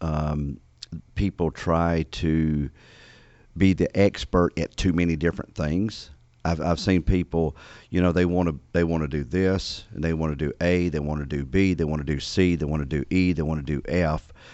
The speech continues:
So they wanna do all these things instead of focusing on one to three things that they can absolutely be the best at doing. And I find that's a common mistake that people, they wanna be the Walmart. Uh,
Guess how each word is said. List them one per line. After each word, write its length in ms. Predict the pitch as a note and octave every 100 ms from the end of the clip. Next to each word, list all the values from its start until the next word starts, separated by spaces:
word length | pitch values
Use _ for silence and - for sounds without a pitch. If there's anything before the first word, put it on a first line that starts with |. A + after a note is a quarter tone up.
| -
So 160 | F2+
they 80 | E2+
wanna 180 | F2 D#2+
do 160 | D#2+
all 240 | D#2 F#2 G#2+
these 260 | G#2+ G2+
things 540 | - G2 D#2 D2+ C#2+ - - -
instead 380 | - D#2 - F2
of 100 | D#2+
focusing 840 | - F2+ F2+ - D#2+ - D#2+ D#2 D2+
on 240 | D2 C#2
one 260 | D2+ F2 F2+
to 80 |
three 320 | D#2+ - E2 D#2
things 540 | - E2+ E2 D2+ C#2
that 180 | D2+ -
they 140 | D#2+
can 180 | D#2 D2+
absolutely 1120 | - D#2 - D2 D2 - - - _ _ D#2+
be 240 | D2+ C2+ D#2+
the 140 | D2
best 540 | C2+ C2 E2+ D#2 - D#2
at 200 | D2 C#2
doing. 480 | E2 D#2 C#2+ C#2+ - - - - -
And 140 | D2+ D#2+
I 60 |
find 320 | D#2 E2 D#2
that's 240 | D#2 D2+ D2
a 40 |
common 480 | - - D#2 D2+ D2
mistake 440 | C#2+ - D2 D2
that 160 | - C#2+
people, 260 | E2 D2+ D2+
they 80 |
wanna 240 | F#2 G2+ F#2+
be 140 | G2
the 100 | D#2+
Walmart. 680 | D2+ D#2+ F2 E2 D2 C2 B1 -
Uh, 240 | E2 D2